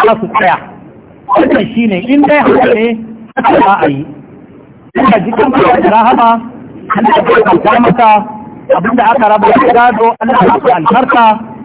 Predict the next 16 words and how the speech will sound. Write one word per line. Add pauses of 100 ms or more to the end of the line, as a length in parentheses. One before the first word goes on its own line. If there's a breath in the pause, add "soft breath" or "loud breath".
(300)
aikin
da (160)
ya
fara
kuma
Allah
ya
masa
albarka, (500)
da
aka
iko
rike (100)
amana
da
gaskiya.